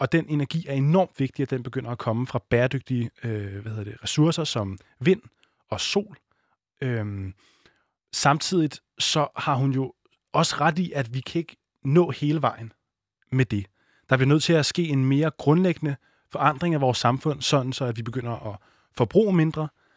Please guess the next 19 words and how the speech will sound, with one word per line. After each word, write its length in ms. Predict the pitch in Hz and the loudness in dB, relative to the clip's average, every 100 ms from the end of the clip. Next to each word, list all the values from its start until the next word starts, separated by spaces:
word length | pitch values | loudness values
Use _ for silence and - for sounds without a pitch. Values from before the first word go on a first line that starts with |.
| _ _ _ | _ _ _
i 40 | 127 | 2
hvert 220 | 135 131 | 2 2
fald 200 | 143 131 - | -2 -2 -2
i 200 | 131 101 _ _ _ _ _ - | -2 -2 _ _ _ _ _ 0
den 300 | 110 95 90 _ - | 0 0 -6 _ -4
rige 160 | 117 170 | 0 4
del 180 | 180 139 | 2 2
af 60 | |
verden. 260 | 123 113 131 | 2 0 0
Det 120 | 123 | -4
skal 160 | 127 127 | -6 -4
vi 40 | |
jo 100 | 120 | -4
tale 360 | 120 - 120 113 | -4 -4 -4 -4
mere 260 | - 123 147 | -4 -2 -2
om 160 | 123 113 | -4 -4
senere. 360 | - 151 170 151 _ _ _ _ _ | -2 0 -2 -4 _ _ _ _ _
Øhm, 520 | 139 131 120 113 110 - _ _ _ _ _ _ - | 2 2 2 -2 -4 -8 _ _ _ _ _ _ 0
så, 160 | 175 | 2